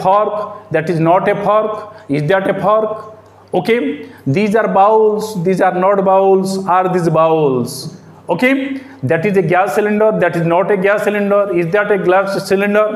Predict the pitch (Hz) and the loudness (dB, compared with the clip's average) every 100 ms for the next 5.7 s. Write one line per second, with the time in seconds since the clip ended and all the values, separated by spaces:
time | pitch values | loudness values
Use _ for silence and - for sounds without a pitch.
0 | - - - - 180 170 285 311 - - | -8 -14 -20 -10 -4 -2 -2 -4 -10 -18
1 | - 233 233 262 240 185 156 139 - 131 | -6 -4 0 0 0 0 0 -2 -4 -8
2 | - - 160 196 202 196 185 196 190 196 | -12 -6 0 0 0 0 0 0 0 0
3 | 214 196 185 185 214 190 135 - - - | -2 0 0 0 0 0 -2 -6 -12 -18
4 | - - - 175 175 - 196 190 185 165 | -20 -20 -4 0 0 0 0 0 2 2
5 | 170 185 156 147 175 151 | 2 2 2 0 0 -2